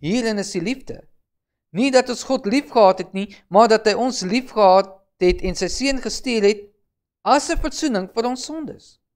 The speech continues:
In beide verse word die Griekse woord hilasmos gebruik. Albei is naamwoorde in die manlike vorm. Die Lexham Philological Workbook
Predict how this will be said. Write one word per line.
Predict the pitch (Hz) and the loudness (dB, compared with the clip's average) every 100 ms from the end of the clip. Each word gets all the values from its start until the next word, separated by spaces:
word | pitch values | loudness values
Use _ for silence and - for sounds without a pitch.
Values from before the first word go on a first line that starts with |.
| _ _ _ _ _ _ _ _ _ _ _ _ _ | _ _ _ _ _ _ _ _ _ _ _ _ _
In | 190 | 0
beide | 208 285 240 | 0 0 -4
verse | - 220 226 - 147 | 0 2 2 -6 -6
word | 160 175 | -4 -4
die | - | -6
Griekse | 254 - - 180 | -8 -8 -4 -4
woord | 160 156 139 - _ _ _ _ _ - | 2 2 2 -2 _ _ _ _ _ -2
hilasmos | 190 170 190 254 - 185 151 - | 0 0 -4 -10 -14 -12 -12 -12
gebruik. | 123 123 104 - _ _ _ _ _ _ _ _ - | -10 -6 -8 -10 _ _ _ _ _ _ _ _ 0
Albei | 240 277 240 | 2 4 2
is | 180 - | 0 -4
naamwoorde | 165 226 185 151 160 185 190 | -2 -2 -2 -2 -2 -2 -4
in | 220 | -6
die | 220 | -4
manlike | 208 277 240 - - | -4 -4 -8 -10 -12
vorm. | 131 113 120 _ _ _ _ _ _ _ _ _ _ _ - | -8 -8 -10 _ _ _ _ _ _ _ _ _ _ _ -8
Die | 139 | 0
Lexham | 180 214 202 175 | 0 -2 -8 -6
Philological | 156 147 165 170 151 151 _ _ _ 143 | 2 2 2 -2 -6 -6 _ _ _ -4
Workbook | 180 220 - 127 | 0 0 -4 -10